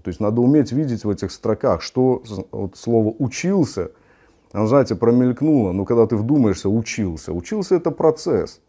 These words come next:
И чтобы учиться жить в изобилии, повторюсь, это нужны годы.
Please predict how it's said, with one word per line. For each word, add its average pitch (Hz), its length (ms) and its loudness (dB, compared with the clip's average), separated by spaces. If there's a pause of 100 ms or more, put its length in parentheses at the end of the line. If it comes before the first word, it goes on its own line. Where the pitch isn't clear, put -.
(320)
И 95 60 -4
чтобы 135 260 0
учиться 147 380 0
жить 127 220 0
в 123 100 0
изобилии, 123 460 2
повторюсь, 107 600 0
это 95 220 -2
нужны 120 380 2
годы. 110 680 2